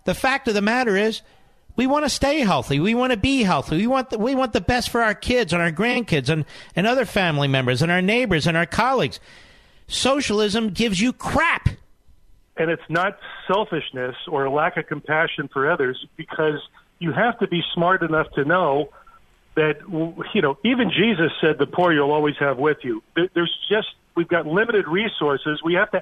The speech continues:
Speaker 2: allocate them as best as we can so that the greatest number of people are served. And, uh, if you
Speaker 1: You know,
Speaker 2: wanna
Speaker 1: you know, it's really sad, John, that we have to go through this over and over again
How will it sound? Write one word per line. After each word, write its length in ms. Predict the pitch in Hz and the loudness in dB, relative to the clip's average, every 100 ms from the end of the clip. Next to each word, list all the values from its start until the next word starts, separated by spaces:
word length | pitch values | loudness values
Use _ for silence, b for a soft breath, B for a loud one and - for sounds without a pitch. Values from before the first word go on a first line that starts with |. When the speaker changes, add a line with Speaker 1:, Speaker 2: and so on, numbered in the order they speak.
| - | 0
Speaker 2:
allocate 520 | 185 208 208 160 147 | 0 2 0 -2 -2
them 160 | 156 139 | -2 -4
as 60 | - - | -6 -2
best 220 | 170 185 - | 0 0 -2
as 100 | 180 | -8
we 120 | 170 170 | -6 -6
can 420 | - 170 147 147 B B - | -2 0 0 -4 B B -6
so 80 | 170 - | -4 -2
that 160 | 156 | -2
the 80 | 202 | -2
greatest 580 | - 143 175 220 226 - | -2 0 2 2 0 0
number 300 | 190 180 175 | -2 2 0
of 100 | 165 | 0
people 400 | 175 175 165 139 | 0 0 2 0
are 100 | 139 - - | 0 -2 0
served. 440 | 156 131 98 - - b b b b _ - | 2 2 0 -8 -20 b b b b _ -8
And, 400 | 175 170 165 160 | -2 0 -2 0
uh, 220 | 156 156 170 | 0 0 -2
if 200 | 175 - | -2 0
you 60 | |
Speaker 1:
You 60 | 160 | 0
know, 60 | |
Speaker 2:
wanna 140 | 160 156 | 2 0
Speaker 1:
you 60 | |
know, 140 | 165 165 | 0 0
it's 220 | 160 - | -2 -2
really 320 | 180 226 208 | 0 0 0
sad, 440 | 151 - 139 107 92 | -2 0 0 0 -2
John, 300 | 107 104 104 | -2 0 0
that 140 | 101 | 0
we 160 | 120 107 | 0 0
have 200 | 117 - | 0 -2
to 100 | 107 | -2
go 160 | 110 | 0
through 260 | 98 - 107 | 0 0 2
this 220 | 101 - | 2 0
over 200 | 120 135 | 0 2
and 100 | 117 | 2
over 240 | 110 104 98 | 2 2 2
again 420 | 90 90 85 | 2 2 2